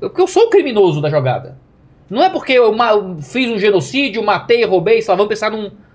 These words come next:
numa coisa extrema, e não, mas eu, eu ajudei a pessoa do outro dia. Não, não importa, você é um criminoso do mesmo jeito, você tem que ser punido do mesmo jeito. Nós somos os criminosos nessa história, todos nós somos rebelados contra o Deus vivo. O que o evangelho vem é pa-, apagar esse contrato de dívida.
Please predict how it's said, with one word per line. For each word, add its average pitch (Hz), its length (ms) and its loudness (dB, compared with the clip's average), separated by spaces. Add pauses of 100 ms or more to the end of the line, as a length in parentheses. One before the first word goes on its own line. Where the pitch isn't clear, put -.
numa 156 100 -10
coisa 202 180 2
extrema, 269 440 -2
e 254 40 0
não, 294 120 4
mas 247 140 2
eu, 262 100 4 (100)
eu 240 100 2
ajudei 233 260 0
a 247 40 -2
pessoa 240 280 -2
do 226 60 -4
outro 220 160 -4
dia. 165 440 -6 (320)
Não, 208 80 -6
não 226 80 -4
importa, 233 320 0
você 156 80 -10
é - 20 -10
um 175 40 -12
criminoso 202 360 -2
do 175 40 -10
mesmo 220 200 -6
jeito, 170 220 -6
você - 60 -20
tem 151 80 -12
que - 40 -18
ser - 60 -12
punido 220 300 -10
do 233 60 -14
mesmo 151 180 -8
jeito. - 180 -12 (340)
Nós 220 220 -2
somos 220 180 -6
os 170 60 -12
criminosos 160 380 -4
nessa 139 160 -8
história, 127 280 -12
todos 208 180 -14
nós 202 300 0 (220)
somos 208 240 -2
rebelados 202 540 0
contra 185 200 -8
o 151 40 -4
Deus 139 180 -4
vivo. 120 200 -12 (520)
O 139 60 -6
que 202 80 0
o - 20 2
evangelho 196 380 2
vem 180 480 -2 (380)
é - 80 -2
pa-, - 160 -8
apagar 202 600 0
esse 240 80 -12
contrato 185 380 -4
de 143 100 -6
dívida. 127 340 -6